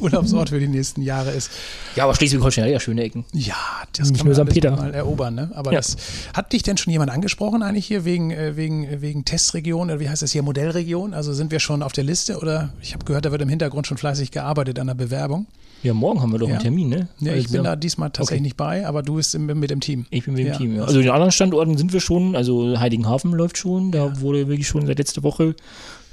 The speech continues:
Speaker 2: gut hantiert und auch, äh, Wilhelmshaven, also auch in Niedersachsen
Speaker 1: Niedersachsen
Speaker 2: sozusagen.
Speaker 1: arbeitet auch an.
Speaker 2: Aber, aber da ist es zum Beispiel so, dass die planen, ähm, also wenn die, also die Stadt Wilhelmshaven dann nur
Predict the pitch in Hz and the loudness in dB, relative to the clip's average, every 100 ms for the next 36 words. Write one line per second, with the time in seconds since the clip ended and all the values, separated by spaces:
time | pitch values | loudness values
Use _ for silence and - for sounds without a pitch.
0 | - 165 160 156 190 190 180 170 156 170 | 0 4 6 6 4 4 4 4 6 4
1 | 165 156 160 165 165 160 160 160 - 143 | 6 4 6 6 4 4 4 2 0 0
2 | 135 123 113 120 123 127 120 143 131 147 | 0 0 2 0 0 -2 -4 -4 -2 2
3 | 143 143 127 131 185 147 123 120 139 143 | 2 2 0 0 -2 -2 -2 -2 -4 -6
4 | 143 143 147 - 120 127 - 127 131 110 | -6 -8 -8 -10 -12 -12 -6 -2 -2 2
5 | 120 120 156 190 175 175 170 151 147 151 | 2 4 4 4 4 6 6 6 4 4
6 | 139 - 143 123 135 131 135 135 131 131 | 2 0 -6 0 2 2 2 4 2 2
7 | 131 135 127 127 123 127 123 - 147 120 | 0 0 2 2 2 -2 -4 -8 -2 0
8 | 127 160 165 151 151 139 120 135 160 135 | 2 4 2 0 2 0 2 0 2 4
9 | 151 143 - 143 139 143 139 - 151 160 | 4 4 2 0 2 0 0 2 4 4
10 | 180 | 4